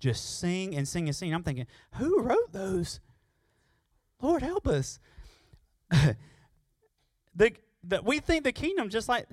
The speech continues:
last time I checked, he talked about glory to glory. He didn't say glory to rain, glory to storm, glory to valley, but at least I'll be with you through it.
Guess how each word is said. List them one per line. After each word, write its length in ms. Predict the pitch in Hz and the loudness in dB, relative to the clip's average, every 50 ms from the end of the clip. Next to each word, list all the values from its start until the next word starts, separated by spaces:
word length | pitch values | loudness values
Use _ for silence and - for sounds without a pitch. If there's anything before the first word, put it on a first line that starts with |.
| - - - | -20 -6 -2
last 200 | 233 302 427 - | 0 0 0 0
time 160 | 311 277 269 | 0 0 2
I 60 | 320 | 2
checked, 340 | 392 - - 285 262 233 185 | 0 0 0 -2 -2 -2 -2
he 140 | 214 277 349 | -4 -6 -4
talked 260 | - - 302 233 202 | -2 0 0 0 2
about 280 | 220 214 220 180 175 175 | 2 2 2 2 2 0
glory 420 | 175 196 240 262 285 294 285 262 - | 0 2 2 2 2 0 -2 -4 -4
to 160 | - 208 185 | -4 -4 -2
glory. 640 | 170 180 208 277 349 403 359 233 123 - - 110 - _ _ _ _ _ _ - | 0 2 4 4 4 4 2 0 -2 -6 -12 -18 -20 _ _ _ _ _ _ -2
He 100 | 269 320 | 2 4
didn't 160 | 415 294 247 | 4 4 4
say 220 | - - 302 285 | 2 2 2 2
glory 400 | 202 170 185 233 277 302 302 277 | 0 2 4 4 4 4 4 4
to 80 | 214 208 | 4 4
rain, 480 | 185 220 262 294 311 311 311 320 311 - - - _ _ _ _ _ _ - - - | 6 4 2 2 2 0 0 0 -2 -4 -10 -20 _ _ _ _ _ _ -20 -2 4
glory 280 | - 233 277 285 269 247 | 6 8 8 8 6 4
to 80 | 214 | 2
storm, 500 | 190 - - 247 262 285 311 311 311 269 | 2 2 4 6 6 6 6 6 4 2
glory 280 | 220 240 262 269 269 262 | 4 4 6 6 8 6
to 100 | 226 220 | 6 6
valley, 500 | 196 185 226 247 277 302 294 302 302 302 | 6 6 4 4 4 4 4 2 2 0
but 220 | 302 233 180 190 202 | 0 0 2 4 4
at 80 | 196 | 4
least 240 | 196 240 277 269 - | 4 4 2 2 4
I'll 120 | 294 285 285 | 4 4 4
be 140 | 311 302 | 2 0
with 240 | 294 277 302 302 277 | 0 0 0 0 -2
you 100 | 233 208 | -2 -2
through 240 | 180 185 185 185 202 | 2 4 6 6 6
it. 140 | 220 - | 6 4